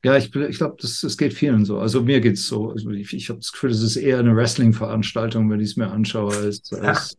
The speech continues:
Speaker 1: äh, Golfer. Das hat mehr was mit Formel eins oder so zu tun. Danke,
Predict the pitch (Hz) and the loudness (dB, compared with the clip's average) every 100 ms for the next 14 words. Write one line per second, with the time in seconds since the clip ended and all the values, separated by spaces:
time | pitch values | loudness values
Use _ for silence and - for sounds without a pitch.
0 | 107 107 110 113 117 110 113 117 117 113 | -6 -4 0 0 2 2 0 0 0 0
1 | 110 117 - - 107 107 98 117 117 107 | -2 -8 -14 -6 -2 -2 0 -2 -2 -4
2 | 104 107 98 104 - 104 196 - - - | -8 -8 -8 -12 -12 -12 -14 -16 -16 -16
3 | - - 190 208 151 98 | -8 2 6 8 6 2